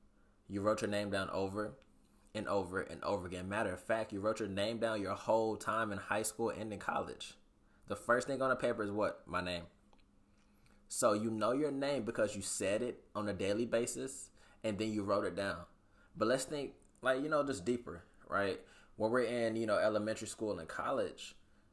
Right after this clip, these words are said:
you don't really say your name anymore. You hear it. They call roll, right? Is Brandon Robinson here? He's here.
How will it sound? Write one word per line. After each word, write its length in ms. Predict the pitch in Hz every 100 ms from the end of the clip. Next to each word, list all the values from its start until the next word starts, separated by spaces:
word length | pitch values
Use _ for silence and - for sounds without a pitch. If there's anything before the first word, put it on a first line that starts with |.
| _
you 100 | 107
don't 160 | 147 165
really 180 | 160 123
say 300 | - 85 95
your 140 | 113
name 280 | 120 127 135
anymore. 400 | 135 135 135 113
You 180 | - 110
hear 420 | 104 - 120 101
it. 180 | 76 - - - -
They 140 | 101
call 380 | 101 123 110 92
roll, 400 | 92 98 85 82 - _ - -
right? 380 | 98 92 90 - - - -
Is 140 | 120
Brandon 360 | 95 113 117 107
Robinson 440 | 107 117 123 131
here? 240 | 135 127 135 - - - - _ _ _ _
He's 220 | 104 95
here. 180 | 104